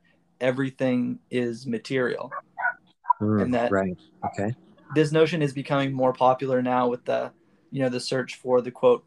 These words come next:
Speaker 1: God particle, or for, um, you know, like, the Higgs boson, or even string theory. This notion
Speaker 2: Right.
Speaker 1: that everything that we see or, see or perceive, or that is in the, you know, physical universe, is in some form or another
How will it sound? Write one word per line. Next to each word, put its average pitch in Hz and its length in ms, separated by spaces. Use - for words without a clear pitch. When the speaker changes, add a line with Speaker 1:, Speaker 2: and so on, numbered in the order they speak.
Speaker 1:
God 123 320
particle, 123 720
or 120 180
for, 123 560
um, 123 220
you 120 100
know, 120 120
like, 117 180
the 120 80
Higgs 127 240
boson, 123 600
or 123 200
even 120 220
string 135 340
theory. 120 500
This 135 180
notion 123 360
Speaker 2:
Right. - 20
Speaker 1:
that 120 280
everything 131 520
that 120 140
we 120 160
see 127 300
or, 120 200
see 139 260
or 120 80
perceive, 135 500
or 117 100
that 117 160
is 120 160
in 123 240
the, 120 460
you 127 120
know, 117 80
physical 120 420
universe, 120 600
is 117 420
in 123 140
some 139 260
form 123 320
or 117 80
another 110 480